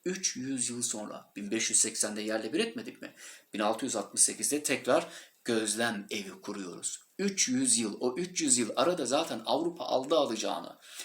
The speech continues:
Yüzlerce astronomi merkezi gözlem evi kurdu ama biz üç yüz yıl ara verdik. Ne anlatalım biz size? Daha ne söyleyelim? O dönemden bugüne hani Osmanlı Devleti'nin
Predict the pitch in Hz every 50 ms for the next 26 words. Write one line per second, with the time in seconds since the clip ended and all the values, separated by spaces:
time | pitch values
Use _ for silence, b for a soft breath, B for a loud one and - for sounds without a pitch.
0 | B B B B 117 127 147 151 147 135 135 135 147 160 170 156 147 147 143 -
1 | - 123 - - 135 135 131 131 135 139 147 151 151 B B B B B 127 120
2 | 120 120 - 127 107 123 127 127 123 117 120 113 127 131 131 123 120 120 117 -
3 | - 110 - - - - 123 127 123 139 135 127 - - - 156 156 - - 131
4 | 120 113 110 120 127 127 120 - - 107 117 120 113 101 98 95 - - - -
5 | - - - _ _ _ _ _ _ _ _ _ _ _ _ _ _ _ _ _
6 | _ _ _ _ _ _ _ _ _ - 120 127 135 127 113 104 104 - - -
7 | 101 101 101 - - - - 101 - - - - _ _ _ _ _ _ - -
8 | - _ _ - - - - - - 98 104 107 107 117 113 - - 104 95 92
9 | 92 - - - - - _ _ _ _ _ B B B B B B B B B
10 | B B B B - 180 220 - 185 175 160 160 151 139 - - - _ _ _
11 | - 143 151 151 151 151 131 123 143 147 135 110 101 101 - - - 131 127 135
12 | 135 123 - - _ _ _ _ _ _ _ _ _ _ - - - 123 - -
13 | - 135 143 151 196 240 277 269 170 170 151 139 123 120 113 - - 226 120 107
14 | - - -